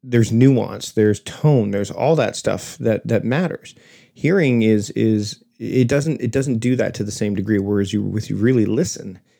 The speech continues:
you can do that. And, and you don't, by the way, you, y-, listening doesn't always have to happen with your ears either. Uh, there are, there are so many different ways to listen. So I want,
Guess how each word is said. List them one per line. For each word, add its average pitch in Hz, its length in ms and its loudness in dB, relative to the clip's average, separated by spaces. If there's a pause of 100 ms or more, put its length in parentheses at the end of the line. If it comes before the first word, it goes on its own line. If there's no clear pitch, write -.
(440)
you 110 140 2
can 104 340 0
do 123 140 2
that. 120 160 2
And, 135 120 4
and 139 180 6
you 131 100 8
don't, 135 340 2
by 120 140 0
the 123 80 4
way, 131 120 6
you, 104 300 4
y-, 104 460 -8 (120)
listening 113 680 2 (320)
doesn't 113 240 2
always 107 220 0
have 104 160 -2
to 101 100 -4
happen 98 260 -6
with 85 140 -10
your 87 160 -8
ears 87 380 -4
either. 92 280 -8 (520)
Uh, - 260 -12
there 110 360 -4
are, 98 60 -6
there 110 200 2
are 107 60 2
so 123 140 0
many 113 160 2
different 98 240 -4
ways 92 180 -4
to - 40 -6
listen. 92 240 -6
So - 260 2 (400)
I 147 100 -2
want, 254 280 2